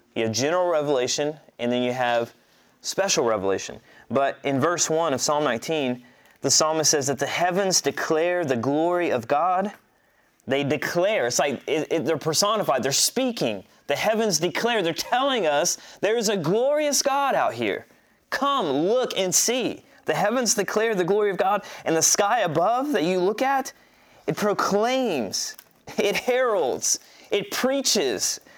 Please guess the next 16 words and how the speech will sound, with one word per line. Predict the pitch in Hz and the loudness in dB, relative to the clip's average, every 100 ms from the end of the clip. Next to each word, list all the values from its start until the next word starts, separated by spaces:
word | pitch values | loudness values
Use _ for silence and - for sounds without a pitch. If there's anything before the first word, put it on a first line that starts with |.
| - - | -20 -12
<laughs> | - - - 202 160 | -8 -8 -4 -4 -2
his | 247 240 | -2 0
handiwork. | - 208 254 202 135 117 - | 0 0 0 2 2 2 2
Like, | 143 - - - - | 0 -2 -6 -10 -2
look | 254 311 415 | 0 2 0
at | 262 | 2
all | 254 254 | 2 2
the | 240 | 2
stars | - 262 277 294 254 | 2 2 2 2 2
that | 175 | 0
he | |
has | 143 139 | 0 0
made. | 127 107 92 - - - - | 0 0 -2 -8 -20 -20 -6
This | 277 294 - | -2 0 2
is | - 233 233 - - - - - - - - | 2 0 2 0 -4 -20 -20 -20 -20 -20 -4
unfathomable. | 247 285 254 285 302 269 180 123 90 | -2 -2 0 0 0 0 0 0 0